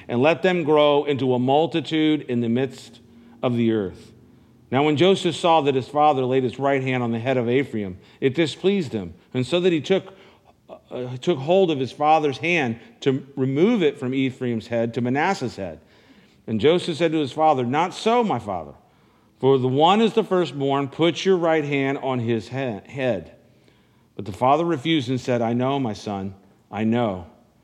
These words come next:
He also shall become a people, and he also shall be great. But truly his younger brother shall be greater than he,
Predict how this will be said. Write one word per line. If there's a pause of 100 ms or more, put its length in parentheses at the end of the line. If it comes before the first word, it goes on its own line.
(280)
He
also
shall
become
a
people,
and
he
also
shall
be
great. (380)
But
truly
his
younger
brother
shall
be
greater
than
he,